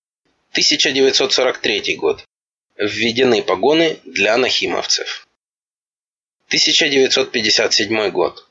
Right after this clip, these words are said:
Опала маршала Жукова. Маршал Победы снят с поста министра обороны. До сих пор вокруг причин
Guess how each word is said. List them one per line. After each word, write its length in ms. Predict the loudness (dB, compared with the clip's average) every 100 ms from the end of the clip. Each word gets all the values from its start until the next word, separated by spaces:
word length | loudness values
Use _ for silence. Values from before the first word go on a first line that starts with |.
| _ -6
Опала 580 | -4 2 2 4 0 -6
маршала 560 | -6 -2 0 2 2 2
Жукова. 520 | 0 0 0 -2 -4 _ _ _
Маршал 400 | -2 0 2 0
Победы 540 | 0 -2 0 0 -2 -4 -6
снят 440 | -4 -2 -2 -2
с 60 | -2
поста 480 | 0 0 0 -4 -4 _ _
министра 640 | -4 0 0 -2 -2 -4 -4 _
обороны. 500 | -6 0 2 2 -2 -8 _ _ -6
До 140 | 0
сих 240 | 0 0
пор 260 | 2 0 0 -4
вокруг 420 | -2 0 -2 -2
причин 480 | -4 -2 0 -2